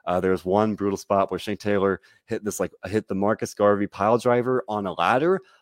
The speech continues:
but the ladder, like, moved. It was, like, a vertically suspend-, or, sorry, horizontally suspended ladder at ringside,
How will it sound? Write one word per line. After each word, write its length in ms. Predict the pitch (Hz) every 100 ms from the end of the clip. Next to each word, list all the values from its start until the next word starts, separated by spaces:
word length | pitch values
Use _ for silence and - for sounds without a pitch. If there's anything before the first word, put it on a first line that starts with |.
| _
but 120 | 113
the 80 | 101
ladder, 320 | 98 110 127
like, 220 | 104 90
moved. 560 | 95 98 123 185 196 -
It 100 | -
was, 160 | 107 95
like, 140 | 95
a 140 | 85
vertically 400 | 92 104 113 104
suspend-, 320 | 95 - 101 107
or, 80 | 90
sorry, 240 | - 73
horizontally 540 | - 131 113 123 - 98
suspended 420 | - 101 95 87
ladder 300 | 90 90 87
at 80 | 82
ringside, 500 | 92 - 90 82